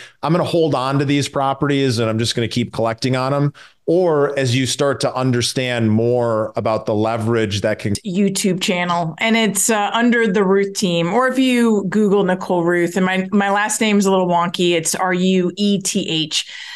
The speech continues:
Speaker 2: Um, but we have a very strong YouTube channel that we put out, uh, two videos a week.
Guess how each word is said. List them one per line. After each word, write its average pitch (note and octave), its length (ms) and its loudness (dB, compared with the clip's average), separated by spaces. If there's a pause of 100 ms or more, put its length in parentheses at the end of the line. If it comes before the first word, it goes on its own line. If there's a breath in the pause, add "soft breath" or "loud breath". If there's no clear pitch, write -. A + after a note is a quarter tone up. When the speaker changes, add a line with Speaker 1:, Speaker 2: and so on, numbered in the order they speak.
(140)
Speaker 2:
Um, G#3+ 420 2
but G#3+ 140 0
we B3 120 4
have A#3+ 160 2
a G#3+ 180 0
very A3+ 220 2
strong A#3 240 0
YouTube G#3 460 2
channel F#3+ 340 0
that F#3+ 160 0
we G#3 200 2
put G#3 240 -2
out, F#3 360 0 (340 loud breath)
uh, F#3 260 -2
two B3+ 240 2
videos A3 440 2
a G#3 60 4
week. F#3 500 0